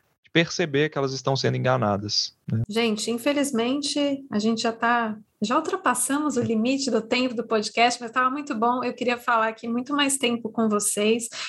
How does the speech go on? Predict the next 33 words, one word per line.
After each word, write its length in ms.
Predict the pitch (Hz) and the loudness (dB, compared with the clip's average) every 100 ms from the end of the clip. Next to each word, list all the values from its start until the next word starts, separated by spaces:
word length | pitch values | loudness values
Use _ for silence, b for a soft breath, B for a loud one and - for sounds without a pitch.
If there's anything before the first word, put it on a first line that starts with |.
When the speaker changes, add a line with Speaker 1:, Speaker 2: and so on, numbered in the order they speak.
| B | B
Speaker 2:
Eu 120 | 214 | -4
queria 220 | 220 226 | 0 0
agradecer 680 | 226 226 220 226 - 226 220 | 2 0 2 0 2 2 0
demais 540 | 220 254 247 220 254 | 0 -2 2 2 0
a 60 | 226 | -2
presença 500 | 220 208 202 220 214 | 0 0 0 0 0
de 120 | 202 | 0
vocês, 840 | 196 190 - 214 233 240 226 - 202 | 2 2 0 0 0 0 -2 -4 -2
é, 280 | 202 202 | 0 2
os 120 | 220 226 | 0 -2
esclarecimentos, 920 | 220 220 208 208 202 196 226 220 220 | -2 0 2 0 -2 0 2 2 -2
enfim, 320 | 214 214 214 | -4 0 2
esse 220 | 208 226 226 - | 2 0 -4 0
papo. 400 | 214 233 240 262 B B | 0 0 -4 -8 B B
E 60 | 240 | -2
eu 60 | 240 | 0
queria 260 | 262 269 | 2 2
abrir 220 | 269 254 | 2 0
um 60 | 311 | 0
espaço 380 | 339 320 294 294 | 0 2 2 0
final 280 | 370 302 254 | -2 2 2
ali, 240 | 220 226 | 2 0
né, 140 | 220 | 0
pra 140 | 226 208 | -2 -4
vocês 360 | 214 220 220 | 2 4 4
se 80 | - | 4
despedirem, 800 | 196 - 220 190 196 240 240 214 | 2 2 2 0 0 2 2 2
deixar 320 | 208 - 214 | 0 2 2
uma 160 | 214 220 | 2 0
mensagem 800 | 220 220 - 214 220 220 214 208 | 0 -2 0 2 2 2 0 0
final 400 | - 214 214 208 | 0 6 6 6
pro 140 | - | -2
pessoal 520 | 208 214 - 214 196 | -2 -2 2 4 4